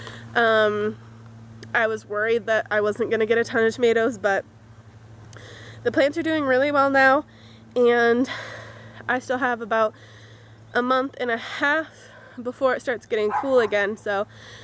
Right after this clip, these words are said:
I should definitely have a pretty good harvest of tomatoes this year, I think. I mean, I have my peas, so at least I have something, right? So next, I have Pepper Alley.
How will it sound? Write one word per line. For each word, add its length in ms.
I 160
should 160
definitely 300
have 180
a 80
pretty 240
good 160
harvest 680
of 140
tomatoes 460
this 220
year, 160
I 80
think. 400
I 140
mean, 380
I 120
have 320
my 480
peas, 400
so 380
at 100
least 180
I 80
have 140
something, 320
right? 340
So 240
next, 520
I 100
have 320
Pepper 300
Alley. 420